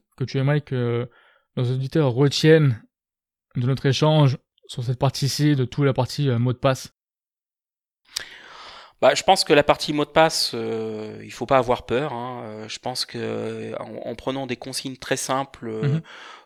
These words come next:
Speaker 2: du type, euh, gestionnaire de mots de passe, euh, du type, euh,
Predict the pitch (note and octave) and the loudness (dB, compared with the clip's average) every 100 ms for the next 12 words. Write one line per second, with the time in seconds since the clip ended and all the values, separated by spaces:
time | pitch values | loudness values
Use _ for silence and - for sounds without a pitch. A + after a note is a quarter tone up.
0 | - A2+ - C3+ C3+ - A#2 A2 G#2+ B2 | -16 -14 -12 -12 -12 -10 -8 -6 -6 -6
1 | - C3 B2+ B2 B2 B2+ - A#2 A#2+ B2+ | -2 -2 0 -2 -4 -6 2 4 4 0
2 | - A2 G#2+ G#2+ A#2 - - C3+ _ A#2 | -6 -8 -14 -12 -14 -12 -10 -10 _ -8
3 | A2+ A2 A2 | -6 -4 -6